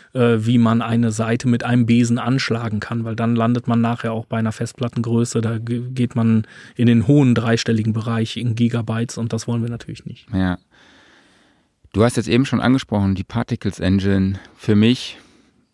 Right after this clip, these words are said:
Speaker 2: das Highlight eigentlich an Noir. Es bekommt eine gewisse Rhythmik. Es hat nicht, man hat nicht das Gefühl, dass da nur ein Piano spielt. Es kommt noch der Sample, äh, der Filz-Sound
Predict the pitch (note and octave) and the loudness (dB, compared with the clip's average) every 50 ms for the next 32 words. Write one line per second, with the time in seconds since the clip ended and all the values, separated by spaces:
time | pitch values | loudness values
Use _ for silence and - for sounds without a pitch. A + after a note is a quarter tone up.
0 | _ - A2 G#2+ - G#2+ G2+ - - G2 G#2+ A2 G#2 F#2 F2+ F2 - F#2+ F#2 F2+ | _ -18 -6 -4 -2 -2 -2 0 0 0 2 2 2 2 0 0 0 0 0 2
1 | F2+ F2+ - F#2+ F2+ F2+ - - - F#2+ F#2+ G2 F#2 F#2 F#2 F#2+ G2+ A2+ B2 C3+ | 0 0 -2 -4 -4 -6 -6 -6 -2 0 0 2 2 2 2 2 2 2 0 -2
2 | C#3 - _ _ _ _ - G2+ - - - - - - _ _ _ _ _ _ | -6 -10 _ _ _ _ -10 -10 -10 -10 -12 -14 -16 -20 _ _ _ _ _ _
3 | _ _ _ _ - E2+ - - G#2+ G#2 - G2+ G2+ F#2+ G2+ F#2 G#2 - - G#2 | _ _ _ _ -10 -8 -2 0 2 2 2 2 0 0 0 -2 -4 -2 0 0
4 | F#2 F2+ F2+ A2 B2 - - A#2+ A#2+ A#2+ - - - _ _ _ _ - G#2 - | 0 2 2 0 0 2 2 2 2 2 0 -6 -12 _ _ _ _ -14 -12 -12
5 | - - - - - - _ - G2+ G2+ - - - - - - - G2+ A2+ A#2 | -14 -16 -16 -18 -18 -10 _ -4 -4 -4 -6 -10 -20 -12 -6 -2 0 0 2 2
6 | C3+ - C3 A2 A2 A2+ - - C3 A#2+ A2+ G#2+ - A#2 G#2+ G#2 A2+ B2+ B2+ - | 2 2 0 0 -2 -4 -4 -2 0 0 0 0 0 2 2 4 4 2 2 0
7 | A2 A#2 - - G2+ G#2 A2 A#2+ B2+ C3 B2+ - - - B2+ C3 C3 C3 - - | -4 -6 -4 -2 -2 0 0 0 -2 -2 -4 -6 -6 -4 -2 -2 -2 -2 -4 -6
8 | - - - - - - - - - - - _ - - - - A2+ A2 G2+ A#2 | -14 -20 -20 -20 -20 -20 -20 -20 -20 -20 -20 _ -20 -8 -4 -2 0 0 0 0
9 | A2 - A2+ - - A2+ A2+ B2 - B2 A#2+ A#2 A#2+ - A2+ A2 G#2+ G#2+ G#2+ G#2 | -2 -2 -4 -4 -2 -2 -2 0 -2 -4 -4 -6 -4 0 2 2 4 4 4 2
10 | G2 G#2+ - - B2 B2 B2+ - - - B2 A2+ A#2 A#2 A#2+ - - - | 2 0 0 0 0 -2 -2 -2 -4 -6 -4 -2 0 0 -2 -2 -6 -14